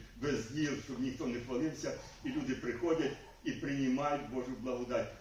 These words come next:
оправдуються, ставлять, з-, з-, як то кажуть, совершають завет з Господом. Завет — це договор такий, знаєте, і Господь вірний, хто прийшов, і він має нове життя. Обновляємося, старий чоловік помер, новий народився.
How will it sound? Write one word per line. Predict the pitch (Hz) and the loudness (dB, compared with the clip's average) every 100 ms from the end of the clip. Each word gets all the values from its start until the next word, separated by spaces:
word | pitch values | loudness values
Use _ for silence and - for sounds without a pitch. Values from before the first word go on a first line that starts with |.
| - | -6
оправдуються, | 139 135 143 147 139 139 - 123 | -6 -2 2 4 4 2 -4 -6
ставлять, | - 143 143 139 127 113 | 2 4 4 2 -2 -6
з-, | 147 135 120 | -4 -4 -4
з-, | - - 135 117 120 120 | -8 -10 -6 -2 0 0
як | 120 | -2
то | 127 | -4
кажуть, | - 120 - | -2 -2 0
совершають | 131 135 - - - - - | -4 -4 0 0 0 -6 -10
завет | 127 - - 165 165 143 110 | -6 0 4 6 6 4 -2
з | 113 | -4
Господом. | 139 123 - 113 104 95 - - 113 | -2 -2 -4 -6 -6 -6 -10 -18 -2
Завет — | 131 143 165 - | 2 4 4 2
це | 135 | -2
договор | 110 139 147 156 165 - 127 | 2 4 4 6 8 8 4
такий, | 120 117 - - - 123 | 0 -2 -4 -10 -12 -4
знаєте, | 143 - 135 - - | -2 0 -2 -6 -6
і | - | -4
Господь | 139 - 160 127 | -2 -2 -2 0
вірний, | 127 160 156 131 110 - - - | 6 8 8 6 0 -2 -12 -8
хто | 131 | -6
прийшов, | 120 117 - 160 156 - - 123 | -4 -6 -2 -2 -2 -4 -8 -4
і | |
він | 123 120 | 0 2
має | 120 110 110 - 110 | 2 0 -2 -6 -6
нове | 127 127 113 | -4 -2 -4
життя. | 113 110 - - - | -6 -6 -6 -6 -6
Обновляємося, | 123 139 131 127 123 117 113 110 | -4 2 2 2 0 -2 -4 -6
старий | 156 139 127 - | -2 -2 -2 -6
чоловік | 131 131 113 | -6 -6 -6
помер, | 110 139 147 | -4 0 2
новий | 131 131 127 | 2 2 0
народився. | 120 120 110 113 - - | 0 0 0 0 -2 -8